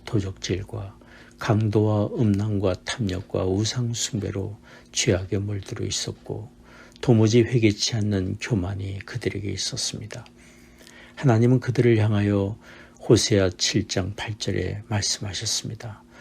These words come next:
"저는 곧 뒤집지 않은 전병이로다."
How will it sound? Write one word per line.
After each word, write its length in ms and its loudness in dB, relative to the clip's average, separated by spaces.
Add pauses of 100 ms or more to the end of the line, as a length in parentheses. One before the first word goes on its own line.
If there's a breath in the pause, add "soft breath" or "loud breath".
(200 loud breath)
"저는 360 4
곧 300 -2
뒤집지 640 -4
않은 340 -4
전병이로다." 1120 -2